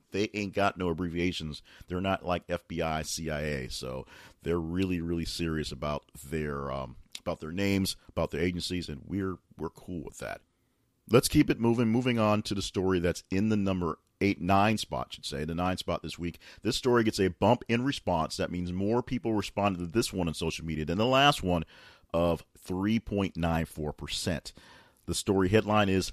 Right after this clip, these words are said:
"Ten thousand New Yorkers lose power at height of Sunday heat," posted on Sunday, July twenty-first as well. This story, uh, we pulled from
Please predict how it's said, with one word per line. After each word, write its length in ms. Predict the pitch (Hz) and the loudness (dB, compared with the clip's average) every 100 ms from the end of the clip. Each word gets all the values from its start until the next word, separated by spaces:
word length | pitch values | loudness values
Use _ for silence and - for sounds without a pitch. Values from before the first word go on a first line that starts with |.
| - | -6
"Ten 300 | - 123 143 | 0 0 0
thousand 500 | - 127 165 185 165 | 2 4 4 0 -4
New 80 | 151 | -2
Yorkers 400 | 143 123 120 104 | 0 0 -2 -2
lose 220 | 110 113 | -2 -2
power 420 | - 80 78 80 - | 0 0 0 -2 -2
at 160 | 82 - | -4 -2
height 320 | - 107 101 - | 0 0 0 -4
of 140 | 87 | -4
Sunday 400 | - - 92 90 | -2 -2 0 -2
heat," 500 | - - 107 - - - _ _ | -4 -6 -6 -6 -12 -16 _ _
posted 440 | 104 104 - 98 - _ _ | -4 -4 -2 -2 -4 _ _
on 180 | 87 85 | -2 -2
Sunday, 560 | - - 139 104 78 73 | -2 -4 -2 -2 -2 -2
July 360 | - 80 78 | -4 -2 -2
twenty-first 600 | - 82 73 - 76 - | -2 -6 -8 -8 -8 -10
as 100 | - | -12
well. 460 | 87 131 127 117 - _ _ | -4 2 4 4 0 _ _
This 220 | 85 113 - | -6 -2 -2
story, 500 | - 85 73 76 73 - - - | -2 -2 -2 -4 -6 -14 -20 -10
uh, 180 | 78 | -8
we 160 | 76 80 | -6 -8
pulled 480 | - - 78 80 78 | -8 -8 -6 -8 -10
from 880 | - - - - - 82 80 78 | -16 -20 -20 -16 -6 -4 -4 -4